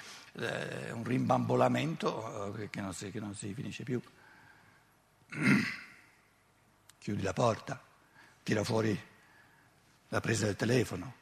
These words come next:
soprattutto spegni. Allora,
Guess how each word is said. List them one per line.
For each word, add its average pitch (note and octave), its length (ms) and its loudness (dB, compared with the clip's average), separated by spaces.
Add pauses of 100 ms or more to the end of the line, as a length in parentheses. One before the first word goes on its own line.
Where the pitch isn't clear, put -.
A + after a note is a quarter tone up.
(100)
soprattutto B2 600 -2
spegni. A2 460 -2 (440)
Allora, - 520 8